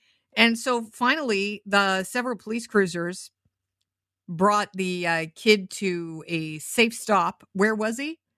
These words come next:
On the Q E W, west of Huron, Ontario. Wow. Now that, that's some kind of stones. Not only are you taking out your dad's car for a joyride,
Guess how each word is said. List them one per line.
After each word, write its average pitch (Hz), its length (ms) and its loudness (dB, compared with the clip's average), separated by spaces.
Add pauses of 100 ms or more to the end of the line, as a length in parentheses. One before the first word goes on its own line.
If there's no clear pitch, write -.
(440)
On 262 100 6
the 262 80 2
Q 330 300 0
E 359 80 0
W, 180 680 -2 (600)
west 254 360 2
of 294 120 -2
Huron, 262 240 2
Ontario. 208 640 -4 (160)
Wow. 196 480 4 (520)
Now 247 160 6
that, 285 460 0 (260)
that's 349 200 4
some 254 220 2
kind 208 240 -4
of 151 60 -14
stones. 202 560 -6
Not 220 180 2
only 226 240 -2
are 180 60 -4
you 165 120 -8
taking 214 320 0
out 175 220 -4
your 156 80 -8
dad's 165 500 4
car 170 360 4
for 147 180 -8
a 151 60 -4
joyride, 160 640 -2